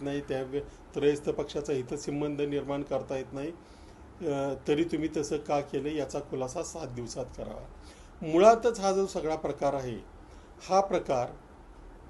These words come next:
अधिकाऱ्यांच्या आणि राजकारण्यांच्या संमतीने, संगनमताने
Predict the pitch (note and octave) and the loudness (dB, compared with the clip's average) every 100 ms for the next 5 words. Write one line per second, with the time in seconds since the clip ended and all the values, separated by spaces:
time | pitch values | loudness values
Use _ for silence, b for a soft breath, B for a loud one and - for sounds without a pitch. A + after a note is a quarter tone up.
0 | - D#3 D3+ F#3+ G3+ F#3+ F#3+ F#3+ F3+ G3 | -2 0 2 2 6 6 8 6 6 4
1 | G3 G3 E3 D3+ - D3+ D3+ D3+ - D#3+ | 6 6 6 2 0 0 0 -2 -2 -2
2 | - D3+ C#3 D3 D3 D#3 D#3+ F3+ - D3 | 0 -2 0 0 0 -2 0 -2 -2 -2
3 | C3+ D#3 D3+ C3 C3 A#2+ C3+ | 0 0 -2 0 -2 -2 -6